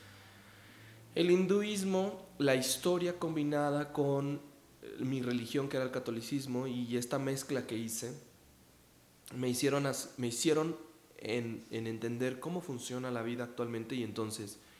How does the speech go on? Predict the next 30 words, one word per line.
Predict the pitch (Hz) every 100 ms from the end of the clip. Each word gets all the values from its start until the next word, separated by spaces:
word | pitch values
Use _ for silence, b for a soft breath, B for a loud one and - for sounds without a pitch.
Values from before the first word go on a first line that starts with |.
| B B B -
hoy | 143
soy | 147 147
alguien | 139 139 131
que | 127
no | 117
se | 120
mete | 113 113
en | 107
problemas | 107 104 104
con | - 104
mucha | 101 123
gente, | 156 160 147 147 143 143 B B B
que | -
respeto | 123 120 - 139 139
las | 160 120
opiniones | 120 117 113 110 110
de | 107
los | 107
demás. | 113 123 127 127 - B B B B - - - -
Sí, | - 131
me | 143 107
gusta | 104 113
tijerear, | 113 123 127 135 135 - -
eso | 101 101
que | 110
ni | 113
qué, | 135 139 - B B B B
a | 107 -
todos, | 120 107 - - - -
pero, | - 135 107